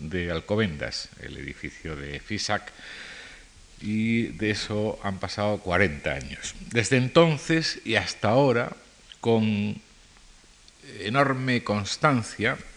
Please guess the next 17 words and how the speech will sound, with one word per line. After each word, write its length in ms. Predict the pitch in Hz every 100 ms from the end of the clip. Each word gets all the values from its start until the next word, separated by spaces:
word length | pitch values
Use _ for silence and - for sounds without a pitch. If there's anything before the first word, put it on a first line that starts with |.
| - - - - - -
y, 160 | 87 76
por 180 | - 71
supuesto, 580 | 80 85 95 - 87
con 240 | 87 80 78 80 80 -
enorme, 760 | 76 78 80 76 73 71 71 71 69 - - -
eh, 200 | - 67 -
talento, 720 | 85 110 117 90 80 98 110 - - - - - -
el 280 | 92 92
profesor 480 | 85 92 87 101 107
Víctor 580 | 104 110 - 95 90 85
Nieto 520 | 95 113 - 110 117 -
ha 100 | 107
dedicado 520 | 98 98 107 107 101
muchas 760 | 107 143 143 - 139 127 - -
horas 560 | 107 104 104 107 - -
a 160 | 95
este, 640 | 92 - - 92 90 87